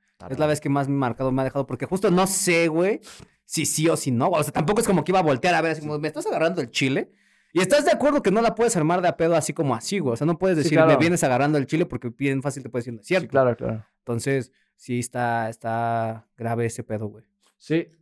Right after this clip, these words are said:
Speaker 2: pero así pasa el metro,
Speaker 1: Así es
Speaker 2: nos
Speaker 1: el
Speaker 2: cuenta,
Speaker 1: metro. Ya en
Speaker 2: nos
Speaker 1: algún
Speaker 2: cuenta
Speaker 1: otro
Speaker 2: mucho.
Speaker 1: momento vamos a hablar de las historias del último vagón del metro y esas cosas, güey.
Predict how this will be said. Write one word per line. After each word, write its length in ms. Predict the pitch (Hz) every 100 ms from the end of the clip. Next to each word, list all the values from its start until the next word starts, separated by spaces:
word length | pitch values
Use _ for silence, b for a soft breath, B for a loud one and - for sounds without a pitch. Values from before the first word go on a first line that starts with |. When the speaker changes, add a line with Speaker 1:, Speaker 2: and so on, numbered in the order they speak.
| _ _
Speaker 2:
pero 280 | 107 110 101
así 200 | 107 143
pasa 280 | 170 175 208
el 80 |
metro, 400 | 143 151 185 156
Speaker 1:
Así 180 | 135 123
es 60 | 113
Speaker 2:
nos 40 |
Speaker 1:
el 60 | 127
Speaker 2:
cuenta, 200 | 135 156
Speaker 1:
metro. 240 | 180 170 135
Ya 100 | 143
en 40 |
Speaker 2:
nos 80 | 170
Speaker 1:
algún 80 | 175
Speaker 2:
cuenta 100 | 180
Speaker 1:
otro 100 | 190
Speaker 2:
mucho. 120 | 156
Speaker 1:
momento 240 | 156 165
vamos 200 | 175 175
a 40 | 156
hablar 180 | 147 165
de 60 |
las 120 | 156 127
historias 280 | - 151
del 120 | 139 131
último 280 | 135 147
vagón 220 | 120 127 139
del 120 | 123
metro 280 | 135 - 143
y 60 |
esas 220 | 120 123 -
cosas, 280 | 151 185
güey. 160 | 151